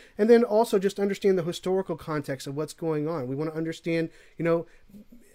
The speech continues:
maybe understanding what's going on historically, that might give us some information about, um, why certain things would have been happening the way that they, that they were. And so,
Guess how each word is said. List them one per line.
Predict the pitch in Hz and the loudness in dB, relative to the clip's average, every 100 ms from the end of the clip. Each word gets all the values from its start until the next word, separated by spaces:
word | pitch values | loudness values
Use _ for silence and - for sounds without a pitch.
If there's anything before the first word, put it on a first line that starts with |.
| - | -12
maybe | 180 185 202 190 | 2 4 6 4
understanding | 180 180 165 185 165 147 | 4 2 2 2 2 2
what's | 170 | 0
going | - 170 156 | 0 0 0
on | 143 | -2
historically, | 135 - 196 196 190 180 170 | -6 0 2 2 0 0 0
that | 165 156 | -2 -2
might | 160 160 151 | -2 -2 -4
give | 147 160 | -2 -2
us | 160 | -2
some | 160 151 | -2 -2
information | 147 151 139 139 151 | -2 -4 -4 -4 -4
about, | 147 147 151 - - _ - | -2 -2 -2 -6 -20 _ -6
um, | 143 143 139 135 135 _ - - - | -2 0 0 -2 -6 _ -20 -20 -16
why | 156 143 151 151 | -6 0 2 0
certain | - 147 139 | -2 -4 -4
things | 143 139 131 | -4 -4 -4
would | 135 | -4
have | 135 | -6
been | 127 131 | -4 -6
happening | 127 143 143 139 135 | -4 -4 -4 -4 -4
the | 127 | -4
way | 127 123 | -4 -6
that | 123 | -6
they, | 139 131 135 - | -6 -6 -6 -10
that | 127 | -8
they | 127 120 120 | -6 -6 -4
were. | 139 220 - - - - - - | 2 2 2 -10 -20 -20 -16 -4
And | 170 165 | -2 0
so, | 196 185 175 | 4 6 4